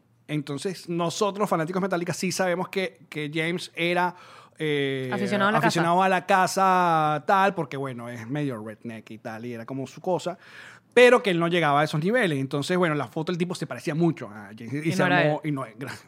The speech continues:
Speaker 1: menos, menos mal.
Speaker 2: ¿A
Speaker 1: Que
Speaker 2: ti se
Speaker 1: no
Speaker 2: te
Speaker 1: era
Speaker 2: hubiese caído por esa razón?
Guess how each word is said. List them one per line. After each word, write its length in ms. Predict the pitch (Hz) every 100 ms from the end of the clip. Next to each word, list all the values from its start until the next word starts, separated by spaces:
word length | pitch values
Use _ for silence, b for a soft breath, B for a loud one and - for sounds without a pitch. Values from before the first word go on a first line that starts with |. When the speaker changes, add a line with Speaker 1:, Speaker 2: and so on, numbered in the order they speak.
| -
Speaker 1:
menos, 220 | 117 117
menos 280 | 127 139 147
mal. 240 | 147 120 - B B B B B B
Speaker 2:
¿A 60 | 226
Speaker 1:
Que 60 | 262
Speaker 2:
ti 60 |
se 0 |
Speaker 1:
no 80 | 302
Speaker 2:
te 60 | 349
Speaker 1:
era 20 |
Speaker 2:
hubiese 200 | - 311
caído 360 | 359 403 220
por 100 | 214
esa 160 | 262 320
razón? 340 | 349 359 190